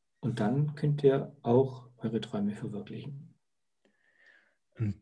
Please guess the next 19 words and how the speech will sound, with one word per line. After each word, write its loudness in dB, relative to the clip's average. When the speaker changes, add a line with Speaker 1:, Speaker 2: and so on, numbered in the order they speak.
Speaker 2:
toller 4
Abschluss, -4
Thomas. 0
Ich -4
sag 4
mal 6
an 4
der 8
Stelle 2
herzlichen 2
Dank 4
für -2
deine 4
Zeit. 4
Und 6
auch -2
wenn 4
du 6
es 2